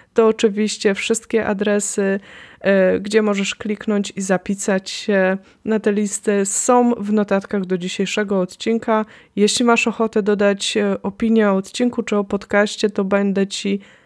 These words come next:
mega, mega wdzięczna za to. Czytałam ostatnio, odkryłam, e, że dodajecie też opinię na Spotify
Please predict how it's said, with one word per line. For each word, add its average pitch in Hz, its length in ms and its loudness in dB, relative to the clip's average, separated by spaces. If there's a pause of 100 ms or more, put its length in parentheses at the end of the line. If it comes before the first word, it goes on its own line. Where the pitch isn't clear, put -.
(320)
mega, 208 640 2
mega 196 420 0
wdzięczna 190 680 -2
za 185 180 0
to. 202 340 -2 (260)
Czytałam 202 440 2
ostatnio, 202 500 0
odkryłam, 190 680 2
e, 196 60 -2 (260)
że 196 100 0
dodajecie 196 460 -2
też - 180 -4
opinię 196 460 -2
na 180 400 -2
Spotify 180 1080 -2